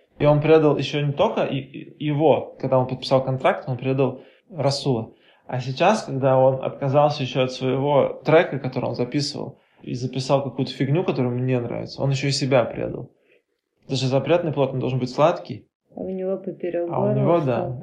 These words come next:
Speaker 1: <laughs> У него не влезет. То есть он, ну, сам себя, потому что он ненавидит из-за этого,
Speaker 2: Мгм.
Speaker 1: поэтому не лезет в него яблоко. То есть он мог, типа, записать этот трек, э, заработать много денег там, ну, и кайфовать, да, от этого. Но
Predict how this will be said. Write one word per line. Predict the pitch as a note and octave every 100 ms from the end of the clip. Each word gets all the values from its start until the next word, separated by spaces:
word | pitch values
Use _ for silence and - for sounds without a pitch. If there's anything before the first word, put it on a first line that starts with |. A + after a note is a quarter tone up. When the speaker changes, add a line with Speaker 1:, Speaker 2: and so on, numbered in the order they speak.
| -
Speaker 1:
<laughs> | C#3+ B2+ C3+
У | C3
него | C#3+
не | F3 D#3+
влезет. | D3 B2+ A2 -
То |
есть | C3+ -
он, | D3+ C#3+
ну, | D#3
сам | - C3 C3
себя, | C3 C3 B2+ - - _ _ _ C3
потому | - B2 A#2
что | - A#2+
он | A2+ A2+ B2
ненавидит | A#2+ C3 F#3 D#3
из-за | C3 A2+
этого, | A2+ A2+ A2+ A2 - -
Speaker 2:
Мгм. | G3+ F#3+ F#3 F#3+ -
Speaker 1:
поэтому | - B2 B2+ B2 A#2+ B2 B2
не | B2+ B2
лезет | A#2+ A2+ A2 -
в |
него | B2 A#2+ A#2
яблоко. | A#2 A2+ A2+ B2+
То |
есть | C3+ C#3+
он | D3
мог, | D3+ D3
типа, | - - A2+
записать | B2 B2 D#3 C#3+
этот | - A2
трек, | C#3+ D#3+ D#3+ - - _ _ -
э, | B2+ B2 A#2 D3
заработать | B2 C3 C3 C3+
много | C3 B2+
денег | B2+ D#3 D#3+ D3
там, | B2 A#2+ -
ну, | C3+
и | - -
кайфовать, | - A#2+ B2+ A#2+ B2
да, | B2
от | B2+
этого. | - - -
Но | A#2+